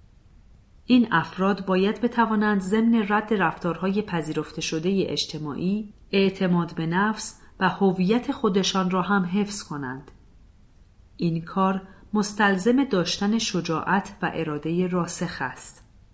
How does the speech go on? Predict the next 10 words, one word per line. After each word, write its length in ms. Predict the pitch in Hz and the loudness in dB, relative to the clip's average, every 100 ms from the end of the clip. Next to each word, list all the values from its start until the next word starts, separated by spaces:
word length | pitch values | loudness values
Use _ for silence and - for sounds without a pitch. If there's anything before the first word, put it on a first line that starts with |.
| - - - - - - - | -20 -20 -20 -20 -20 -4 4
وقتی 300 | 240 233 277 | 4 4 2
این 160 | 269 | 2
سوژه 340 | 254 - 165 170 | 0 -2 0 0
ها 160 | 165 | 0
را 140 | 165 160 | 0 0
به 100 | 165 | 0
نمایش 560 | 160 156 156 156 - | -2 -2 -2 0 0
حلقهٔ 480 | 165 170 160 160 170 | 0 -2 0 0 0
سرنوشت 680 | 165 165 156 151 165 160 - | -2 -4 -4 -4 -2 -4 -2
برمیگردانم، 1000 | 156 156 156 160 147 151 156 170 214 | -4 -2 -6 -4 -4 -4 -2 0 0